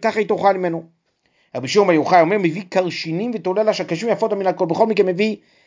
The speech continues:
מין זרעים ותולה לה בסל, כי ככה הקרשינים גם ככה יפים לה מהכל.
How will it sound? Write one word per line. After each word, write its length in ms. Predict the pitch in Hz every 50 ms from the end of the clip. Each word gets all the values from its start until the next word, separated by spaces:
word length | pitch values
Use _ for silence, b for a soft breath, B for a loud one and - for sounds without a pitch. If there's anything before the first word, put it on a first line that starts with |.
| b b 151
מין 180 | 175 208 208
זרעים 560 | 170 165 165 160 175 165 190 214 220 226 240 214
ותולה 260 | 185 185 180 180 185
לה 60 | 175
בסל, 360 | 160 156 - - 220 220 240 233 -
כי 120 | 202 202
ככה 200 | 196 214 185 196
הקרשינים 440 | 190 185 185 180 170 - 196 196 190
גם 120 | 180 175 170
ככה 260 | 185 180 170 180 170 - B B B B B B B -
יפים 380 | 151 156 151 - 202 196 185
לה 100 | 180 165
מהכל. 500 | 160 156 151 143 139 135 - 123 110 107